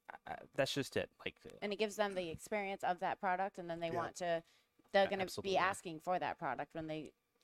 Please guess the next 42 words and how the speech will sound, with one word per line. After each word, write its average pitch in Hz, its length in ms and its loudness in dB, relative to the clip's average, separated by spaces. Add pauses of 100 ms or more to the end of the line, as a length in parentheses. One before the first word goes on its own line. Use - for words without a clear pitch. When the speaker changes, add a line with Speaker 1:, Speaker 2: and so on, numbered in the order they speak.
(200)
Speaker 2:
go 175 160 2
to 165 80 -2
their 160 180 4
maybe 156 400 -4 (160)
everyday 165 640 2
shop 92 440 -2
or 104 300 -4 (200)
Speaker 1:
Yeah, 175 320 6
yeah. 127 140 6
Speaker 2:
Yeah, - 80 4
Speaker 1:
To 143 120 2
Speaker 2:
of 127 80 0
Speaker 1:
just 143 220 -2
sum, 135 220 8
Speaker 2:
course. - 140 -4 (120)
Speaker 1:
to 135 100 -2
sum 123 240 4
it 107 80 4
up, 107 180 4
like, 98 180 2
that, 104 140 2
Speaker 2:
Right. 160 140 0
Speaker 1:
that's 107 240 2
what 110 140 4
it 101 100 -2
is. 92 180 2
It's 98 120 -6
about 98 260 0
the 113 80 0
experience, 104 540 -4
which - 180 -8
you, 95 180 -6
you 104 120 -8
mentioned 98 340 -8
multiple - 300 -10
times. 98 360 -4
Speaker 2:
Yeah. 185 180 2
Speaker 1:
It's, - 300 -8
it's - 180 -8
giving 117 300 0
somebody 104 560 -4
a, 98 360 -4